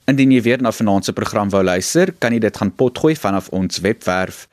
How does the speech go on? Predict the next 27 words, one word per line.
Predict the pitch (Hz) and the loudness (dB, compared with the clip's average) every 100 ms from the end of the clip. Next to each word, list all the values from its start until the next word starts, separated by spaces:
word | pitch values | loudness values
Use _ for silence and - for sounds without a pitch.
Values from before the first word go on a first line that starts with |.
| _ _ | _ _
R | 98 92 90 85 | -6 -4 -6 -6
S | - | -6
G | - 151 139 135 135 _ _ - | -4 2 2 2 -2 _ _ -4
punt | 98 90 87 - | -2 -2 -4 -2
C | 104 101 | 0 2
O | 113 | 2
punt | 110 - 80 80 78 | 2 -2 -6 -4 -6
Z | - 95 | -4 0
A. | 98 95 90 101 _ _ _ _ _ _ | 2 0 -2 -8 _ _ _ _ _ _
Kompas | - 190 170 160 | 0 0 0 -2
is | 147 | -2
aan | 147 | 2
jou | 120 117 | 4 2
gebring | 123 117 104 165 202 - | 2 0 2 2 0 2
in | 110 | 0
samewerking | - 156 170 104 92 - 104 101 | 0 -2 -2 -2 -4 -2 0 0
met | 78 95 - | 0 -2 0
S | 120 | 0
A | 143 | 0
B | 131 117 | 2 0
C | - 131 | 2 0
Opvoedkunde. | 98 - 95 - 117 120 117 104 98 - _ - - - - | 0 -2 -2 -2 2 4 4 2 0 -8 _ -20 -20 -20 -2
Percy | 139 127 | 0 2
Mogale | 131 113 127 120 156 | 0 0 0 0 0
was | 107 - | -2 -2
ons | 101 | -4
regisseur | 90 98 - 123 151 190 | -4 -4 -2 2 4 2